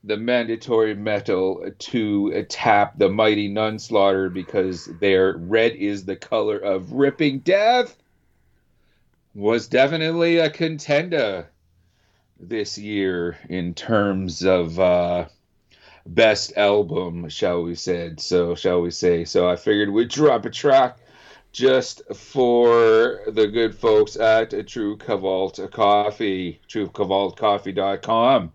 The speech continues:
This is Nunslaughter with Red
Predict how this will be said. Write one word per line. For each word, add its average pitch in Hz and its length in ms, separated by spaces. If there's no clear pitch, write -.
This 139 200
is 117 220
Nunslaughter 123 1040
with 95 260
Red 90 680